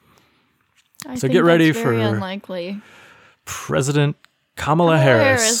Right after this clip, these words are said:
Speaker 1: Harris. I
Speaker 2: Yep.
Speaker 1: know, I was like, "He's gonna choose Kamala Harris." Even
Speaker 2: Mm-hmm.
Speaker 1: though, wouldn't that be the weirdest thing? I'm gonna cut back to, like, the first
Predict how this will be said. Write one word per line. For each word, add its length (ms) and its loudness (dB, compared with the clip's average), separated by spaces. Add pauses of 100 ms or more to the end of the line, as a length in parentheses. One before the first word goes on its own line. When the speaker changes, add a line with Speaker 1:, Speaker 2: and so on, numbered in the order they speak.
(140)
Speaker 1:
Harris. 20 -6
I 120 2
Speaker 2:
Yep. 80 4
Speaker 1:
know, 200 -2
I 60 2
was 120 -2
like, 140 -2
"He's 180 -6
gonna 220 0
choose 260 0
Kamala 480 -4
Harris." 460 -6
Even 280 0
Speaker 2:
Mm-hmm. 20 2
Speaker 1:
though, 280 2 (240)
wouldn't 240 0
that 200 0
be 440 -2 (1080)
the 200 0
weirdest 500 -6
thing? 380 -10 (240)
I'm 160 0
gonna 160 -2
cut 300 -4
back 360 0
to, 140 -4
like, 300 -4
the 80 -4
first 760 -4